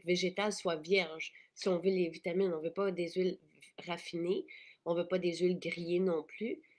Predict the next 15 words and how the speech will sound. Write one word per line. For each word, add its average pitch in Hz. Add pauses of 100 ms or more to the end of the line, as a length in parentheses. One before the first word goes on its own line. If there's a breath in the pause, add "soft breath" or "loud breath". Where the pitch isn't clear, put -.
(180 loud breath)
si -
on 180
veut 175
les 175
actifs. -
Donc, 175
euh, 156 (1700 loud breath)
le 175
magnésium 202
va 190
revenir 185
dans, 170 (200)
euh, 156
une 202
semaine. 160